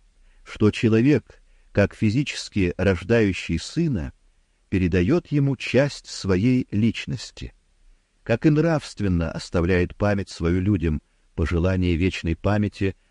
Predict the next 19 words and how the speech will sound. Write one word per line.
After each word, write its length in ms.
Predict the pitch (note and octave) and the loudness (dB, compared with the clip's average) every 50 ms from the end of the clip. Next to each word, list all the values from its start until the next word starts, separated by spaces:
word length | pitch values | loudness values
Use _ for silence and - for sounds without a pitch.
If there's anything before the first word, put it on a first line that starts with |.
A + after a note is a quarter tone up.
| _ | _
на 140 | - E2+ E2+ | -8 -6 -2
панихидах 720 | - G2 F#2 F#2+ F#2 - - - G2+ F2+ F#2+ F#2 - - - | 2 2 4 4 2 0 0 0 0 2 2 0 -2 -4 -10
знаменательно, 920 | - - - D#2+ E2+ F#2+ G#2 G2+ G2+ F#2 E2+ - - C#2+ C2+ B1+ B1+ B1 - _ _ _ _ _ _ | -12 -8 -4 0 2 2 2 2 2 0 -2 -4 -6 -6 -6 -6 -8 -10 -14 _ _ _ _ _ _
то 120 | - F2+ F2+ | 0 2 2
есть 360 | F2 E2 - - - - _ _ _ | 2 2 0 -4 -12 -20 _ _ _
входит 480 | _ _ - G#2 C#3+ D#3+ C#3 D3 - | _ _ -2 0 0 0 0 -2 -4
частью 720 | - - - - G#2 A#2 C3+ B2 - - - - G#2 G#2 F#2+ | -6 -8 -4 0 2 2 2 0 -4 -8 -6 -4 -2 -2 -2
своей 480 | - - - E2+ F2 F2 G2 A#2 A2+ | -4 -4 -2 0 0 2 2 2 0
прежней, 800 | - _ - F2+ G2 C3 D3+ C#3 - - F2+ E2+ D#2+ D2+ - - _ _ _ _ _ _ | 0 _ -2 0 2 2 2 2 0 0 -2 -2 0 -2 -4 -8 _ _ _ _ _ _
жившей 600 | - F2 D2+ E2+ C3 E3 D#3 - - - G#2 G2 | -8 -4 0 2 4 2 2 0 -2 -2 0 2
на 100 | G2 G#2 F#2+ | 2 2 0
земле 360 | F#2 A2+ G#2+ A2 A#2 A#2+ G2+ | 0 2 2 2 2 2 2
личности, 760 | F#2 D3+ G3 - - - - F2+ - - - - D#2+ C#2 - _ _ _ _ _ - - | 2 0 -2 -2 -4 -6 -8 -8 -10 -10 -8 -4 -4 -4 -6 _ _ _ _ _ -20 -16
в 140 | C2+ B1+ | -14 -10
будущее 600 | - G2 A#2 D#3+ C#3 D3+ C#3+ - - - A#2+ A#2 | -4 -2 0 0 0 -2 -4 -6 -4 0 2 2
развитие 600 | G#2+ G2 E2 C#2+ C2+ D#2+ G2 - - - F2 F2+ E2+ | 2 2 0 -2 0 0 0 0 0 0 0 0 0
человечества. 760 | - - F2 D#2+ D2+ C#2 C2+ - - - - - - - - - _ _ _ _ - - _ _ _ _ _ _ _ _ _ - - _ _ _ _ _ _ | -2 -2 -2 0 0 -2 -4 -4 -6 -10 -12 -12 -14 -16 -18 -18 _ _ _ _ -20 -20 _ _ _ _ _ _ _ _ _ -20 -20 _ _ _ _ _ _
Когда 380 | - - C#2+ D2+ E2 G#2+ B2 B2 | -12 -10 -6 -2 2 2 2 2
человек 720 | - - - G2+ F2+ F2 F#2 A#2 B2+ A#2+ - - - | 0 0 0 0 2 2 4 2 2 2 -2 -6 -20